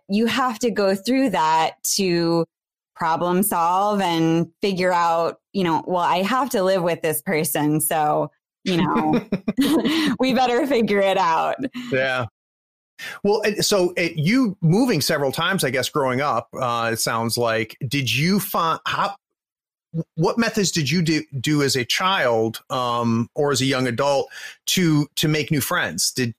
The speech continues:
Speaker 2: did you use play at all to do that? Or, um, you know, did you find yourself m-, maybe not establishing yourself at each of the locations? I,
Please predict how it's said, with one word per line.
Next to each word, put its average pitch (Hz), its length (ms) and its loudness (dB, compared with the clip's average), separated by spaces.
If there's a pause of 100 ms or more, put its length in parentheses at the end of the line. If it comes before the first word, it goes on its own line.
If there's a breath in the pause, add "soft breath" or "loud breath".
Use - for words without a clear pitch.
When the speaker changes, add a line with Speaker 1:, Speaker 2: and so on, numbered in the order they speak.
Speaker 2:
did 123 180 -2
you 131 140 0
use 147 400 0
play 175 340 0
at 160 60 2
all 160 180 2
to 151 140 -2
do 175 240 0
that? 247 400 0
Or, 147 720 0
um, 131 680 -2 (300)
you 151 140 -2
know, 123 300 0 (120)
did 143 200 -2
you 143 280 0
find 160 260 -2
yourself 139 360 0
m-, 143 260 -4 (180)
maybe 135 300 0
not 135 320 0
establishing 135 580 -2
yourself 113 480 -2 (240 loud breath)
at 143 80 0
each 143 160 0
of 143 80 0
the 131 100 0
locations? 120 640 -2
I, 120 120 2